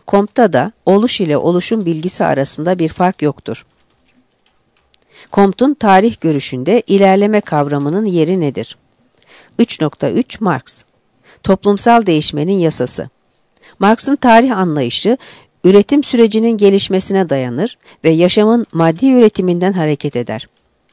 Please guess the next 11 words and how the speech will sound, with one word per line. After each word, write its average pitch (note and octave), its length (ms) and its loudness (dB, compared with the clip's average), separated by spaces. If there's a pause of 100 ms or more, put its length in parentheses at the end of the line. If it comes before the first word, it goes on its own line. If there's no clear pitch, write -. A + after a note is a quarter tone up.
(280)
İnsan C#4 360 4
ilişkilerinin G#3+ 640 2
biçimini F#3+ 400 0
üretim G3+ 440 2
tarzına D#3+ 540 0
bağlı C#3 260 -2
kılar. B2+ 340 -6 (640)
Bütün C4 260 2
tarihin F3 480 2
temeli D#3 460 -2
budur. C3+ 360 -6